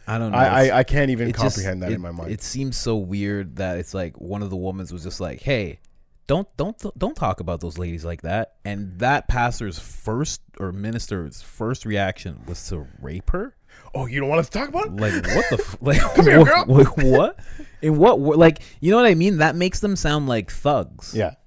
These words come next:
Speaker 1: Which is exactly what they were
Speaker 2: Yeah,
Speaker 1: trying
Speaker 2: exactly.
Speaker 1: to make him seem
Speaker 2: Oh, I'm
Speaker 1: like,
Speaker 2: gonna
Speaker 1: you
Speaker 2: trust
Speaker 1: know?
Speaker 2: the F B I, what they had to say about black guys in the, in the sixties?
Speaker 1: Jesus.
Speaker 2: Come on.
Speaker 1: <laughs> You know what I mean? That's exactly
Speaker 2: Yeah.
Speaker 1: what I'm talking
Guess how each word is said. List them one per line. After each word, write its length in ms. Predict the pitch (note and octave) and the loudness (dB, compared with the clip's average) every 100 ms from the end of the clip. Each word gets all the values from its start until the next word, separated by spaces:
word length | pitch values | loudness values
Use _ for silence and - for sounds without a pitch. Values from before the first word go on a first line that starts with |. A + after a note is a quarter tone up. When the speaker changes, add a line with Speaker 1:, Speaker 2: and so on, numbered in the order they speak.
| - | -4
Speaker 1:
Which 180 | C3+ C#3 | 0 2
is 120 | C#3 | 0
exactly 460 | C3+ G#2 C3+ C#3+ C#3 | 0 2 2 2 -2
what 180 | C3 A2+ | -4 -2
they 100 | A2 | -4
were 100 | G#2 | 0
Speaker 2:
Yeah, 100 | C#3 | 0
Speaker 1:
trying 120 | A#2 | 0
Speaker 2:
exactly. 300 | A2 A2 F2+ | 0 0 0
Speaker 1:
to 40 | A#2 | -2
make 60 | - | -2
him 180 | G2+ F#2 | -4 -6
seem 500 | - A2 F#2 B1+ - | -8 -8 -8 -12 -4
Speaker 2:
Oh, 100 | A#2+ | 2
I'm 120 | A2+ D3 | 4 4
Speaker 1:
like, 40 | |
Speaker 2:
gonna 120 | D3 | 2
Speaker 1:
you 60 | G2+ | 2
Speaker 2:
trust 180 | C#3 A2+ | -2 -2
Speaker 1:
know? 60 | |
Speaker 2:
the 100 | B2 G2 | -4 -4
F 180 | B2 A#2 | -6 -4
B 100 | A2+ | -2
I, 220 | A2 C#3+ | 0 0
what 200 | B2+ G#2 | 0 -2
they 80 | A2 | -2
had 120 | C#3+ | -2
to 60 | A#2 | -2
say 140 | - | -2
about 220 | C3+ B2 G2+ | 0 0 0
black 260 | A#2 B2+ | 0 2
guys 220 | C3+ B2+ B2 | 2 0 0
in 60 | |
the, 100 | A#2 - - | -6 -8 -4
in 100 | B2 | -4
the 80 | G#2+ | -2
sixties? 580 | - D#3+ - F#4+ F4 D#4+ E2 D2+ | -2 -4 -2 -8 -8 -12 -16 -16
Speaker 1:
Jesus. 760 | - D#2+ G2+ D2+ C#2 - - _ | -12 -12 -12 -14 -16 -18 -20 _
Speaker 2:
Come 180 | D3 C3 | 2 4
on. 100 | A3+ | 2
Speaker 1:
<laughs> 80 | - | -2
You 160 | D3 E3 | 2 6
know 80 | |
what 120 | E3+ E3+ | 8 8
I 80 | |
mean? 260 | D3 D#3+ F#3+ | 6 2 0
That's 180 | B2+ C3+ | -2 -2
exactly 360 | G#2+ A2 A#2+ A#2+ | -2 -2 -2 -4
Speaker 2:
Yeah. 60 | |
Speaker 1:
what 80 | G#2+ | -4
I'm 180 | A2 A#2+ | -4 -6
talking 140 | F#2 | -10